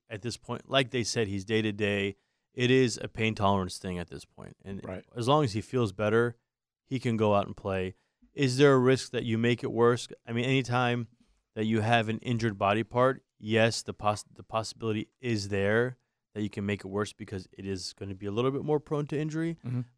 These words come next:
Speaker 1: But as long as, you know, nothing crazy happens, uh, you know, like some big hit where your body gets thrown on you or whatnot,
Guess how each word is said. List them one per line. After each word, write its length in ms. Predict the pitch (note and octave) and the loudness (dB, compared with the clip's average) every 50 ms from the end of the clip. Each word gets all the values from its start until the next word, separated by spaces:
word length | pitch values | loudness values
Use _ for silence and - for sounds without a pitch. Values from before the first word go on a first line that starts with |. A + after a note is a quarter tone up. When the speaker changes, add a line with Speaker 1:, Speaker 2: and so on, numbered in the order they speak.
| _ | _
Speaker 1:
But 100 | - D3 D3+ | 2 4 4
as 100 | C#3 C3+ | 4 6
long 220 | D#3 D#3 D3+ D3 | 4 4 4 4
as, 260 | C3+ B2 G2+ - - - | 2 0 0 -4 -6 -4
you 100 | C3+ A#2+ | -2 0
know, 60 | A2 G#2+ | 0 2
nothing 260 | G#2+ A2 G#2 A#2 A2 | 2 0 0 0 -4
crazy 280 | - - G#2 G2+ G2 G2 | -4 -2 -2 -2 -2 -2
happens, 600 | F#2 F#2+ F2+ F2+ F2 G2 F#2+ F#2 F2+ - - - _ _ | -2 0 -2 -2 -2 -6 -8 -10 -10 -12 -16 -18 _ _
uh, 60 | E2 | -20
you 440 | C#2 - - _ _ _ _ - G2+ | -20 -20 -20 _ _ _ _ -14 -12
know, 40 | F#2 | -10
like 140 | F2+ F2 - | -10 -10 -10
some 260 | - F#2+ F#2 F2 E2 - - - _ _ | -10 -12 -12 -12 -12 -16 -20 -20 _ _
big 200 | G#2 G#2 G2 F2+ | -6 -6 -6 -6
hit 320 | F2 G2 F#2+ F#2+ G2 F#2 | -6 -4 -2 -2 -2 -2
where 120 | F2+ F2+ F2+ | -4 -8 -10
your 100 | F2+ F2 | -12 -12
body 300 | F2 F#2+ F2+ F#2 F#2+ F#2+ | -8 -4 -4 -2 -2 -4
gets 180 | F2+ F#2 - | -6 -8 -10
thrown 220 | - - F#2+ F2+ F2+ | -10 -8 -8 -6 -6
on 180 | F2+ F2+ F2+ | -6 -6 -8
you 160 | F2+ F2+ F2 F2+ | -8 -8 -8 -6
or 40 | |
whatnot, 400 | F2+ F2 - - F#2+ F#2+ F#2+ F2 | -6 -8 -8 -8 -8 -8 -8 -10